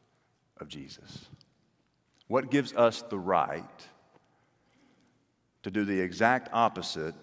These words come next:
of Jesus? If I'm honest with myself, I'm quick to look at others through the lens of judgment. If I can put you in a category,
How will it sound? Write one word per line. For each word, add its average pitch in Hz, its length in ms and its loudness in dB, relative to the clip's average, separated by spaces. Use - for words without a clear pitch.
of 98 140 -2
Jesus? 87 380 -6
If 95 160 -8
I'm 101 140 2
honest 127 340 4
with 110 160 -6
myself, 95 540 0
I'm 87 100 -4
quick 123 360 -2
to 110 100 -4
look 104 260 -2
at 98 80 -2
others 90 520 -4
through 92 120 -10
the 87 100 -6
lens 85 600 -6
of 76 140 -10
judgment. 69 520 -12
If 95 140 0
I 117 120 8
can 123 200 -2
put - 280 -2
you 139 180 0
in 120 80 2
a 101 100 0
category, 85 920 -4